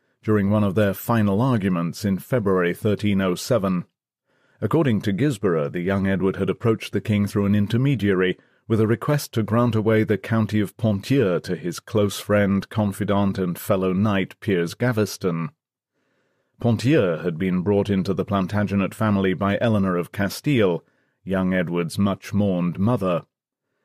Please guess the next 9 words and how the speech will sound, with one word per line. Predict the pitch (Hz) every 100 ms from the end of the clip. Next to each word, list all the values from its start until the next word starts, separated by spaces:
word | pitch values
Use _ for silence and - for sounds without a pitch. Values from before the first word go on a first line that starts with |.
| _ _ -
In | 117 98
fury, | - 156 135 85 80
the | 78 92
old | 101 101
king | - 107 95
had | 104
attacked | 110 - - 95 -
his | 104 87
son, | - 101 92